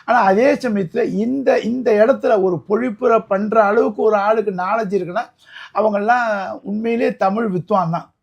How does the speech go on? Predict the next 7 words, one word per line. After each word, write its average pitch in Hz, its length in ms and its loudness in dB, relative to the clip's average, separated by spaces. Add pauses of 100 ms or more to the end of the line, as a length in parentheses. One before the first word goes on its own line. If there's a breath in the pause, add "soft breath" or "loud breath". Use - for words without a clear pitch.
அதுல 180 300 -4
வந்து 180 240 -6
மாற்று 185 320 -4
கருத்து 165 220 -6
முடியாது. 135 260 -10 (460 loud breath)
அப்படிப்பட்ட 220 840 0
அந்த 226 440 -4